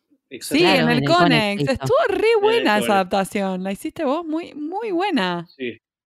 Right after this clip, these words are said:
Speaker 1: Muy, muy buena.
Speaker 2: Y,
Speaker 1: Quedé re
Speaker 2: y
Speaker 1: impresionada con la apuesta, con todo.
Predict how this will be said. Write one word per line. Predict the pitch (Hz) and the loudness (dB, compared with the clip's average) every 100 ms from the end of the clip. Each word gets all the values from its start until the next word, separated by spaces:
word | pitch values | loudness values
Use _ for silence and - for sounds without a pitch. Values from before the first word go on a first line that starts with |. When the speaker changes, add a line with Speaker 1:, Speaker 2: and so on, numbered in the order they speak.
| - | -8
Speaker 1:
Muy, | 233 370 381 | -4 -4 -4
muy | 277 269 | -6 -4
buena. | 247 196 175 | -6 -6 -4
Speaker 2:
Y, | 160 | -4
Speaker 1:
Quedé | - 247 | -4 -4
re | 277 | -2
Speaker 2:
y | |
Speaker 1:
impresionada | 262 269 233 220 202 180 | -2 -4 -4 -4 -2 -4
con | 175 175 175 170 | -8 -10 -12 -12
la | 180 | -12
apuesta, | 175 233 226 196 | -8 -6 -6 -8
con | 185 185 | -12 -10
todo. | 190 165 | -8 -8